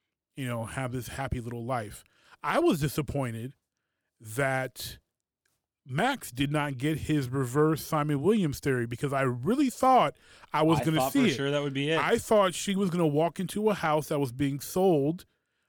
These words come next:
Speaker 1: by a family named Williams, and there, some man would have been there like, "Hey, can I show you the house?" And
Speaker 2: Yeah.
Speaker 1: then she explodes with power, and it turns him into, you know, this Vision plaything. But I guess Wonder Woman eighty-four already took over a dude's body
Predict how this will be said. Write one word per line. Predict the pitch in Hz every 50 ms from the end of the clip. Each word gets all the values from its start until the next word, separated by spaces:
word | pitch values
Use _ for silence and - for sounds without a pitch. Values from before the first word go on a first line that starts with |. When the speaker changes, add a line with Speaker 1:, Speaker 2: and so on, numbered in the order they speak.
| _ _ 113
Speaker 1:
by | 143 139 139 143
a | 139 135
family | - - 151 147 143 143 143 139
named | 139 143 139 131 120
Williams, | 135 143 143 147 139 123
and | 131 131 135
there, | 139 127
some | - - 151 135 135
man | 139 147 151 147
would | 143 139
have | 131
been | 139 135
there | 139 135 135 135
like, | 131 143 139 -
"Hey, | - 226 226 208 170 143 127 131 131 -
can | - 147 147
I | 143 143
show | 139 - - 156 143
you | 135 135
the | 127 127
house?" | 113 160 196 185 156 147 - - - _ _ _ _ _ _ _ -
And | 139 131 135
Speaker 2:
Yeah. | 139 160 208
Speaker 1:
then | 233 208
she | - - 196 170
explodes | 143 - - - - 160 147 151 131
with | 120 139 127 -
power, | - - 135 127 131 131 131 131 135 123 _ _ _ _ _ - _ -
and | 143 139 139
it | 143 135 -
turns | - - 160 151 151 147 123 -
him | - 175 180 170 170 165 165
into, | 170 - 135 139 143 127 - - 151 147 143 139 139 135 139 131 - _ _ _ _ _ _
you | 139 139
know, | 139 127
this | 123 127 120 110
Vision | 107 143 185 202 156 160 151
plaything. | 131 - 151 135 123 120 131 123
But | 127
I | 131 139
guess | 175 247 262 -
Wonder | 226 214 208 202
Woman | 180 185 185 180 170
eighty-four | 165 151 151 151 - - - 170 170 175
already | 175 160 160 160 165 160
took | - - 180 160 -
over | 185 170 147 175
a | 165 151
dude's | 160 175 180 160 143
body | 139 165 180 180 175 175 175 180 185